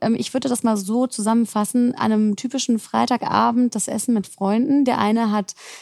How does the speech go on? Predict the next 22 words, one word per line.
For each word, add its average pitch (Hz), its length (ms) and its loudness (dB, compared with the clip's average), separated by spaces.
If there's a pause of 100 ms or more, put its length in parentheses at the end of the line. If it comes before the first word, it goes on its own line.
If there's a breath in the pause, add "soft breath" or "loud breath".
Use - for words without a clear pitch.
(140 loud breath)
äh, 214 240 0
Laktose, 247 580 0
der 247 200 2
andere 226 360 0
hat 202 240 -4
Gluten 240 600 2
und 220 180 0
ich - 160 -4
mag 233 160 2
keine 214 240 0
Zwiebeln. 294 540 2
Da 233 140 0
wird 254 120 -2
das 277 120 -4
mit 233 120 0
dem 220 100 0
Essen 233 260 0
kochen 240 280 -4
schon 233 200 0
ein 214 40 0
bisschen 214 260 -2
schwer. 180 540 0